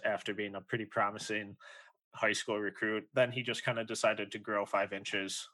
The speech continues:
uh, which turns out is really beneficial in basketball. And he was absolutely incredible this year for Florida,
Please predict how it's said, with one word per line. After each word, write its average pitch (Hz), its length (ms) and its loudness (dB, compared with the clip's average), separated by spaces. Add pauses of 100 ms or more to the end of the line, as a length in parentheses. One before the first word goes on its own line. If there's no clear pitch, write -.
(100)
uh, 107 220 2
which 104 220 -2
turns 120 240 0
out 104 240 2
is 107 200 -8
really 110 260 -4
beneficial 101 720 0 (440)
in 120 120 0
basketball. 104 760 4
And 110 420 0 (120)
he 151 220 2
was 147 320 6 (400)
absolutely 127 1080 6
incredible 107 800 4
this 95 220 -2
year 98 160 2
for 92 140 -8
Florida, 87 480 2